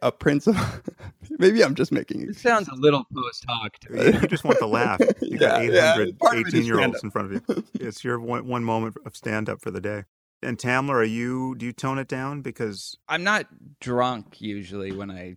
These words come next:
Speaker 2: teach, so, so that's one difference. But, and every once in a while for the podcast, we, uh, we
Speaker 3: Do,
Speaker 2: put
Speaker 3: do
Speaker 2: down
Speaker 3: drunk
Speaker 2: a few.
Speaker 3: podcasts?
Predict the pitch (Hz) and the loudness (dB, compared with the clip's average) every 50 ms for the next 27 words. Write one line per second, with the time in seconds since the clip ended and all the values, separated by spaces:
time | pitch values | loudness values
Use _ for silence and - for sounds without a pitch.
0 | _ _ - 104 92 92 - - - - - - - - 107 98 98 90 90 90 | _ _ -12 -12 -12 -12 -16 -18 -20 -20 -18 -18 -10 -8 -8 -8 -8 -10 -12 -12
1 | 92 - _ _ _ _ _ _ _ _ _ 123 113 113 123 117 - - _ 117 | -14 -16 _ _ _ _ _ _ _ _ _ -8 -2 0 -2 -2 -2 -6 _ -8
2 | 113 113 110 107 107 107 117 117 113 - - 123 123 123 113 - - - _ _ | -4 -4 -2 -2 -2 -2 -2 -4 -4 -4 -4 -4 -4 -4 -6 -10 -16 -20 _ _
3 | _ - 117 104 104 101 95 85 - - 107 107 107 - - - 113 110 113 110 | _ 0 0 2 2 0 -2 -4 -6 -10 -18 -18 -18 -6 -4 -4 -2 -2 -2 -4
4 | 110 110 107 - 117 107 101 104 104 101 101 101 98 - 110 98 - - 113 104 | -4 -8 -6 -4 -4 -4 -2 -4 -4 -4 -6 -8 -10 -10 -10 -10 -8 -6 -4 -4
5 | 107 101 - - 113 107 110 110 107 - - - 113 104 101 104 101 98 104 101 | -4 -6 -6 -6 -4 -2 -2 -4 -6 -8 -16 -14 -10 -8 -8 -8 -8 -8 -6 -4
6 | 104 104 104 101 104 104 - 110 110 113 117 - 120 117 101 113 110 107 104 107 | -2 -2 -2 -2 -4 -4 -4 -4 -2 -2 -2 0 0 0 2 0 -2 0 0 0
7 | 110 107 101 - 120 110 104 98 98 101 110 117 | 0 0 -2 -2 -2 0 0 0 0 0 0 -2